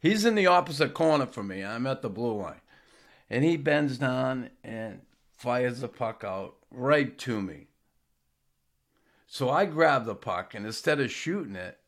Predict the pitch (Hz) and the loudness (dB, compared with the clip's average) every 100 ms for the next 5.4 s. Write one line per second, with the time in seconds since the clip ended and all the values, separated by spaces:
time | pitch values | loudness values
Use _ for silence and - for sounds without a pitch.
0 | _ _ _ _ _ _ - 120 127 123 | _ _ _ _ _ _ -4 -2 0 -2
1 | 101 135 117 113 104 101 98 - 110 107 | -2 0 0 -2 -4 -4 -6 -10 -6 -6
2 | 101 101 123 120 110 101 113 120 120 117 | -6 -4 -4 -2 -4 -4 -2 -2 -2 -2
3 | 110 104 110 107 104 101 98 - 98 92 | -2 -2 -4 -4 -8 -10 -10 -10 -10 -10
4 | 90 - - 110 - - 98 101 98 - | -10 -12 -12 -10 -12 -12 -10 -10 -10 -14
5 | - - 90 85 | -18 -12 -10 -10